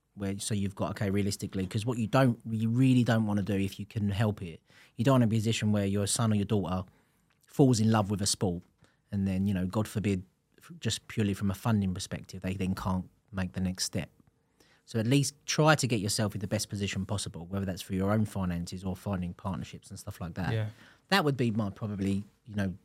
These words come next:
Speaker 1: commercial head advice as a parent.
Speaker 2: Yeah, and it t-, it just teaches you. Like, when I, when I really, I think the older you get, the more you kinda look back and reflect on, like, the
Speaker 1: Mm.
Speaker 2: person you are and who you, like,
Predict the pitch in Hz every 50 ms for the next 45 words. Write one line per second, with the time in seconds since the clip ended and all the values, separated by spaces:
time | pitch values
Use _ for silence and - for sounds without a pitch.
0 | _ - - 117 110 110 107 107 - - 98 92 90 90 87 90 87 - 87 82
1 | 82 87 - - - - _ _ _ _ _ _ _ _ _ _ _ _ _ _
2 | _ _ _ _ _ _ _ _ _ _ - 110 98 98 95 - - 113 101 -
3 | 85 87 143 143 143 143 135 127 113 139 175 190 185 - - - - 185 202 -
4 | - 202 - - - 226 196 160 - - 143 139 139 131 151 180 196 196 185 185
5 | 170 - 190 202 208 202 190 190 185 - 170 185 180 170 151 147 135 139 - 185
6 | 180 131 - - - - - - - - 202 226 226 196 190 180 190 175 - 135
7 | 156 160 160 147 143 - - 147 139 135 139 156 147 - - - 147 139 120 -
8 | 135 123 123 110 - - 147 - - - 123 117 117 117 117 113 120 - 113 98
9 | - 165 151 147 - 139 131 127 127 131 127 127 123 120 113 117 123 120 151 147
10 | 143 127 127 123 - - 135 131 113